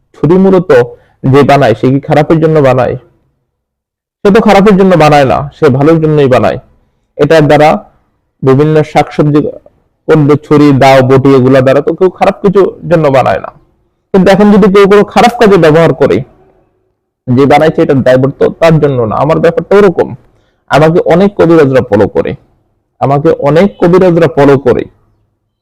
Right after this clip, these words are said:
আমার সাবস্ক্রাইবারদের ভিতরে ম্যাক্সিমামই কবিরাজ। আবার অনেক কবিরাজ আছে যারা আমাকে সাবস্ক্রাইব করে না, কিন্তু আমার ভিডিও নিয়ে ওরা কাজ করে।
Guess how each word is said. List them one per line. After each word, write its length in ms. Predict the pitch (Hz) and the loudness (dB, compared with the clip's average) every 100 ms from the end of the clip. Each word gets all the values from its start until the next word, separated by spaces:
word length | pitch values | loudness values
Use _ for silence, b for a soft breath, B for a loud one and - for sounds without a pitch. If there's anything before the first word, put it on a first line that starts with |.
| _ _ _ _ | _ _ _ _
আমার 180 | - 123 | -4 -2
সাবস্ক্রাইবারদের 800 | 127 147 - 170 160 165 151 165 | -2 -6 -2 0 2 2 0 0
ভিতরে 260 | 156 175 175 | 0 -2 -2
ম্যাক্সিমামই 520 | 143 - 165 175 170 | -2 -4 -4 -2 0
কবিরাজ। 460 | 170 151 123 107 110 _ _ _ | 0 0 2 0 -4 _ _ _
আবার 180 | - 139 | -4 -2
অনেক 300 | 156 170 185 | -2 -2 -2
কবিরাজ 360 | - 190 202 185 | -2 0 2 2
আছে 240 | 170 185 | 0 -2
যারা 240 | 151 147 165 | -2 0 0
আমাকে 240 | 160 170 | 0 -4
সাবস্ক্রাইব 500 | 185 180 - - 190 | -4 -6 -6 -2 -2
করে 180 | 175 170 | 2 0
না, 80 | 147 | 2
কিন্তু 220 | 143 139 | -2 -2
আমার 200 | 143 139 | -2 0
ভিডিও 220 | 139 156 | 0 0
নিয়ে 160 | 175 170 | 0 0
ওরা 120 | 156 | 0
কাজ 220 | 151 175 | -2 -4
করে। 280 | - 233 190 | -2 -2 -4